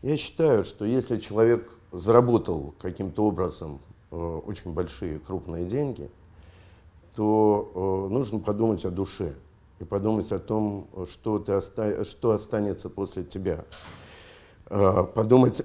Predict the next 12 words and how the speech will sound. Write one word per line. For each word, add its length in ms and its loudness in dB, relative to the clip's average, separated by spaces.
<clears throat> 2250 4
о 120 0
том, 640 2
э, 380 -2
что 240 -4
останется. 720 -8
Слава 360 2
Березовского, 800 -4
который 420 -6
ушел 600 -4
и 360 -6
вот 180 -8